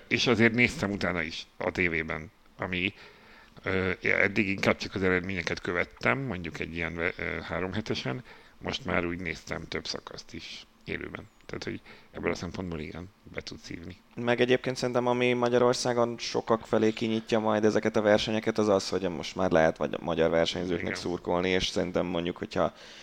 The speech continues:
Speaker 2: jövőre úgy alakul Walter Atti programja, hogy, ö, hogy, ö, túrozni fog,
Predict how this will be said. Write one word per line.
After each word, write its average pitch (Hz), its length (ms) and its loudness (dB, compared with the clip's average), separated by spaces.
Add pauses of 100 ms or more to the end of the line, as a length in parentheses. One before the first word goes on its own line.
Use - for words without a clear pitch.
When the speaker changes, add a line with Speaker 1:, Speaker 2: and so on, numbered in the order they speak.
(160)
Speaker 2:
jövőre 95 400 6
úgy 95 180 4
alakul 87 500 6
Walter 92 360 4
Atti 92 180 4
programja, 80 680 2
hogy, - 480 -2
ö, 64 260 0 (320)
hogy, 76 300 -8
ö, 76 300 -2 (420)
túrozni 95 500 0
fog, - 380 -6